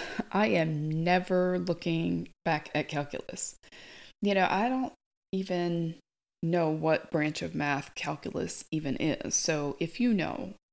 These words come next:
you know, send me an email at Jill at Jill Wright Coaching dot com. And I don't even remember anything about calculus.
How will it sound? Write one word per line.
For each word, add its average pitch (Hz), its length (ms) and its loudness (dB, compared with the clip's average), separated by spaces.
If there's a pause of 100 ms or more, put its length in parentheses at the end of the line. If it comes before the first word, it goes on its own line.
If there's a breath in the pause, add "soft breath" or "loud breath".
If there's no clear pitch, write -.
(140)
you 160 120 0
know, - 140 -6
send 196 280 0
me 196 100 2
an 160 100 0
email 151 360 2
at - 140 -2
Jill 160 420 0
at 151 160 -2
Jill 160 200 0
Wright 151 200 -2 (520 loud breath)
Coaching 156 580 2 (160)
dot - 240 -4
com. 147 420 -4 (1800 loud breath)
And 208 180 4 (280)
I 233 140 8
don't 415 240 2
even 185 320 6
remember 165 480 2
anything 160 400 -2
about 147 320 -2
calculus. - 880 -6